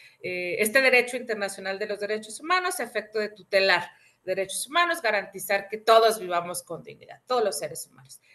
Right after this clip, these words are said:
Y bueno, a raíz de este sistema, decíamos ya, es un conjunto de derechos, pero luego también de mecanismos. Y entonces se crean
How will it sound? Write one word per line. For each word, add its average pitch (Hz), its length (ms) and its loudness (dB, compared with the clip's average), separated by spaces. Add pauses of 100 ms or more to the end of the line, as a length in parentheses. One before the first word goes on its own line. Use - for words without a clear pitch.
(140)
Y 220 80 -4
bueno, 196 320 0 (280)
a 196 120 6
raíz 226 420 4
de 269 180 4
este 277 260 0
sistema, 339 580 2
decíamos 202 500 -4
ya, 147 140 -2 (200)
es - 120 -14
un 220 160 -8
conjunto 269 600 -6
de 269 100 -2
derechos, 302 500 0
pero 233 200 -2
luego 240 260 -2
también 320 400 0 (160)
de 196 180 -8
mecanismos. 165 840 -8
Y 240 60 -6
entonces 294 560 -4
se 359 120 -8
crean 320 300 0